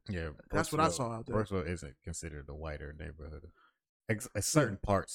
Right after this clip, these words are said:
Speaker 2: Certain parts.
Speaker 1: Certain parts.
Speaker 2: But for this to be the place where, like, you know, we have T-, footage of T I calling this place Wakanda,
Speaker 1: Mm.
Speaker 2: and we still have white teachers that feel comfortable enough to say, "I'm racist," while teaching black students,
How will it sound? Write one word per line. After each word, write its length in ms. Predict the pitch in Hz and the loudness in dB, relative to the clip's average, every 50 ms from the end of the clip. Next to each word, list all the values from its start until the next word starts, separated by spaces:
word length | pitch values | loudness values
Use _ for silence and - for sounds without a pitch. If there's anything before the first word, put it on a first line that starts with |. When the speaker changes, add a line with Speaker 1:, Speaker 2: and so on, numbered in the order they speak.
| - - | -4 2
Speaker 2:
Certain 260 | - 208 170 143 139 | 4 4 4 4 4
parts. 340 | 143 139 120 117 - - - | 2 2 0 0 -4 -8 -4
Speaker 1:
Certain 280 | - 104 92 78 85 82 | -2 -2 0 0 -2 -6
parts. 500 | - - 78 65 - - - - - - | -6 -6 -8 -8 -8 -12 -14 -14 -4 0
Speaker 2:
But 200 | 151 143 131 127 | 2 4 4 4
for 140 | - 139 139 | 2 4 6
this 200 | 156 202 254 - | 8 8 6 6
to 120 | - 233 190 | 4 4 6
be 300 | 175 214 208 202 190 190 | 8 8 8 10 8 8
the 140 | 151 160 | 6 4
place 400 | 147 - - 214 190 196 185 - | 2 6 8 8 8 8 8 4
where, 260 | - 165 165 160 156 147 | 4 6 8 8 8 8
like, 260 | 139 139 135 135 131 143 | 8 6 6 4 4 4
you 100 | 156 156 | 4 6
know, 120 | 147 143 | 6 8
we 140 | 143 160 170 | 10 10 10
have 140 | 156 135 - | 10 8 4
T-, 160 | - - - - 143 131 - - - 139 - | 2 4 4 4 4 2 -2 -6 -8 -8 4
footage 260 | - 208 180 151 135 | 6 6 6 6 4
of 80 | 139 135 | 0 2
T 160 | - 202 190 | 6 8 8
I 140 | 185 180 165 | 10 8 6
calling 280 | - - 180 160 156 | 6 6 8 8 8
this 120 | 160 170 - | 8 6 6
place 180 | - 160 139 | 6 4 6
Wakanda, 560 | 131 127 - 185 190 190 165 139 127 123 120 - _ _ _ _ - | 4 6 6 8 8 10 8 8 6 4 4 2 _ _ _ _ -2
Speaker 1:
Mm. 180 | 101 - - 180 | 0 0 6 8
Speaker 2:
and 220 | 165 165 156 151 | 8 8 10 10
we 80 | 156 175 | 8 6
still 220 | 175 - - 180 | 6 8 6 6
have 180 | 160 147 131 131 | 8 8 4 4
white 260 | 127 156 175 180 175 | 6 6 6 6 6
teachers 360 | - - 190 160 - 147 135 | 4 2 2 2 4 2 4
that 160 | 139 131 123 - | 4 2 2 2
feel 120 | 151 139 | 0 0
comfortable 480 | 135 - 202 202 185 - 165 151 151 151 | 4 6 6 6 6 6 6 6 6 6
enough 300 | 147 147 147 139 135 - | 8 6 6 4 2 0
to 80 | - 131 | -4 -4
say, 220 | - 156 139 131 | 0 0 0 2
"I'm 280 | - 156 170 170 156 151 | 6 6 6 6 6 6
racist," 400 | 160 165 156 156 - 131 123 - | 6 6 6 6 2 -4 -2 0
while 100 | 139 135 | 0 0
teaching 360 | 135 - - 151 135 147 135 | 0 -2 -6 -4 -2 -2 0
black 220 | 127 147 147 135 - | 2 2 2 2 0
students, 460 | - - 165 165 170 180 190 - | 0 2 4 4 6 4 2 2